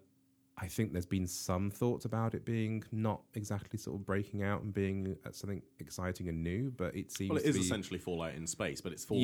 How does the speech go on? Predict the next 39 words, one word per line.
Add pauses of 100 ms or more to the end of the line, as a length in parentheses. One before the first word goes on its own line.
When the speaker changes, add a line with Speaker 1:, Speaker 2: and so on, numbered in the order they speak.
(100)
Speaker 1:
Yes.
Speaker 2:
in
space
done
really,
really
well. (280)
Speaker 1:
And
it's
also
quite
short, (140)
which
I
never
see
as
a
bad
thing,
Speaker 2:
Mm.
Speaker 1:
'cause
I
think
so
many
games
these
days
ramble
on
for,
like, (140)
ten,
twelve,
fifteen,
twenty
hours
of